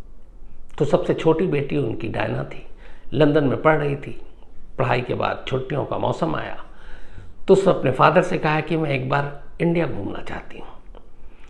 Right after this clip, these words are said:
उसे घूमने का शौक़ था, अलग-अलग कल्चर, अलग-अलग चीज़ें। फादर ने कहा, "ठीक है, जाओ।" वो चूँकि पढ़ाई के साथ अपने पैसे भी कमा रही थी पार्ट टाइम, तो पैसा कोई इशू नहीं था।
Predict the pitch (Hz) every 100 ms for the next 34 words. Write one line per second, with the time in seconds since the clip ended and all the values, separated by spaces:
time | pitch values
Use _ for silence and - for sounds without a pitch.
0 | - 143 147 139 151 170 156 147 147 147
1 | 143 151 135 131 127 123 - 143 135 143
2 | 127 120 - 123 113 113 110 - 151 143
3 | - - - - - - - - - -
4 | 175 175 165 135 113 143 131 127 - 143
5 | - 117 143 143 123 120 139 - - 127
6 | - - - 98 92 95 - - - -
7 | - - - - - - - - - 147
8 | 147 202 196 175 160 156 147 143 131 -
9 | - - - - - 127 - - - -
10 | - - - - - - 160 175 170 190
11 | 175 147 - 175 170 - - - -